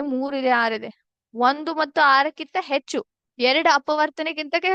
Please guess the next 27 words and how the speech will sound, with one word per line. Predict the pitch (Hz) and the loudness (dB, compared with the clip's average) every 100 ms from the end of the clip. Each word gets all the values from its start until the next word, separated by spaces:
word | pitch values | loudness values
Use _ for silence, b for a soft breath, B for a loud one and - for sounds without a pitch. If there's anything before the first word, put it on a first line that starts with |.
| 349 | -2
ಹೆಚ್ಚು | - 277 - 381 | -2 -4 0 0
ಅಪವರ್ತನೆಗಳಿದಾವೆ, | 320 262 285 269 262 262 240 214 - 220 | 2 0 -2 -4 -4 -6 -6 -6 -8 -4
ಬರೋದಿಲ್ಲ. | 226 233 214 208 - - - 247 | 0 2 0 -4 -10 -12 -2 0
ಐದು, | 285 285 339 _ _ _ _ 247 | 0 -4 -8 _ _ _ _ -4
ಒಂದು | 247 262 262 | -2 -2 -2
ಮತ್ತು | 262 254 - - | -4 -6 -4 -2
ಐದಿದೆ. | 233 226 202 - - _ _ _ _ _ _ _ | -2 -4 -8 -12 -16 _ _ _ _ _ _ _
ಎಂಟು, | 220 262 277 302 320 339 294 | -4 -2 -2 -4 -6 -6 -2
ಒಂದು, | 262 277 294 | -2 -2 -2
ಎರಡು, | 269 262 277 | 0 -2 -2
ನಾಲ್ಕು, | 269 247 - 262 | -2 -2 -2 -6
ಎಂಟು, | 233 214 - | -6 -8 -10
ಇದು | 226 269 | -8 -8
ಕೂಡ | 269 277 | -2 -2
ಹೆಚ್ಚಿಗಿದೆ. | 339 262 - 254 226 82 | -2 -4 -4 -2 -2 -2
ಒಂಬತ್ತು, | - 240 262 - 349 427 _ _ _ | -4 0 -2 0 -4 -4 _ _ _
ಒಂದು, | 240 254 269 | -2 0 0
ಮೂರು, | 269 254 | 0 2
ಒಂಬತ್ತು, | 247 220 202 - | 2 0 -8 -8
ಇದು | 247 247 | -8 -6
ಕೂಡ | - 262 | -2 -2
ಹೆಚ್ಚಿಗೆ. | 294 240 - - | 0 -4 -6 -6
ಅಂದ್ರೆ | 247 285 262 | -4 2 2
ಇಲ್ಲಿ | 294 285 | 4 2
ಅಪವರ್ತನೆಗಳು | 240 269 285 302 311 302 302 311 339 _ _ _ - | 2 2 2 2 0 0 2 0 -2 _ _ _ -6
ಸ-, | 269 247 226 226 226 - - | 0 2 2 2 0 -4 -6
ಯಾ-, | 226 | -2